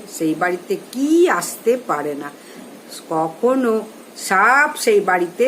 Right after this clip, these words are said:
ঢুকতে পারে না এবং অশরীরী আত্মা, ভূত, প্রেত এইসবও ঘরে প্রবেশ করতে পারে না যেখানে ময়ূরের পালক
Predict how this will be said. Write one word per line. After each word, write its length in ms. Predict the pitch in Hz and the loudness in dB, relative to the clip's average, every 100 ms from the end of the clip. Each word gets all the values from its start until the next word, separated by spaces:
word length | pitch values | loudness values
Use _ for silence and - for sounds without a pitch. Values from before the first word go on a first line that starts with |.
| 226 | -2
ঢুকতে 560 | - 156 147 - - 190 285 277 | -6 -10 -10 -12 -4 -2 -2 -2
পারে 300 | 160 143 147 151 175 | -4 -4 -4 -4 -2
না 120 | 185 208 - - - - 175 | 0 -2 -4 -14 -18 -4 0
এবং 280 | 185 196 202 208 202 - 180 196 | 0 0 0 -2 -4 -2 2 4
অশরীরী 680 | 226 - 208 208 214 214 220 226 180 165 | 2 2 0 2 2 2 0 0 -2 -4
আত্মা, 380 | 180 - 202 190 156 | -4 -4 0 0 0
ভূত, 360 | 180 180 185 170 - | 0 2 2 -2 -4
প্রেত 460 | 185 170 180 185 185 - - - 180 | -2 0 2 0 -4 -10 -20 -12 0
এইসবও 560 | 208 233 - 262 262 262 247 151 | 0 0 0 0 2 2 2 -2
ঘরে 280 | 160 160 220 - | -2 0 -2 -2
প্রবেশ 320 | 175 170 180 - | -4 -2 -4 -6
করতে 300 | 175 160 - 214 202 | -8 -8 -6 -6 -4
পারে 180 | 160 160 | -4 -4
না 60 | 190 | -4
যেখানে 480 | 180 160 160 170 185 240 277 - - 180 208 | -4 -6 -6 -4 -2 -4 -6 -14 -14 -4 -2
ময়ূরের 560 | 269 302 320 320 330 277 233 | 2 2 2 2 0 0 0
পালক 440 | 185 185 208 254 | 0 2 2 0